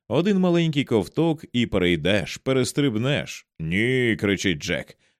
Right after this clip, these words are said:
розуміючи, що вже надто пізно. "Я не хочу переходити". Світ нахиляється під іншим кутом, і він падає в траву на руки і коліна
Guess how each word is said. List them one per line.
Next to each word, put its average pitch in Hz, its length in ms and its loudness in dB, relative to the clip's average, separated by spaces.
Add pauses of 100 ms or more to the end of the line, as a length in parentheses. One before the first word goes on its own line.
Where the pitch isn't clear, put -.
розуміючи, 139 720 0
що 95 220 -4
вже 90 200 -2
надто 90 360 -2
пізно. 76 540 -8
"Я 90 360 0
не 98 160 0
хочу 123 420 0
переходити". 113 880 -2 (580)
Світ 170 380 2
нахиляється 107 720 0
під 101 240 -4
іншим 110 360 -4
кутом, 78 580 -2 (200)
і 151 140 2
він 143 200 2
падає 113 380 0
в - 100 -6
траву 135 480 -2
на 80 160 0
руки 131 420 -2
і 110 80 -4
коліна 131 580 -2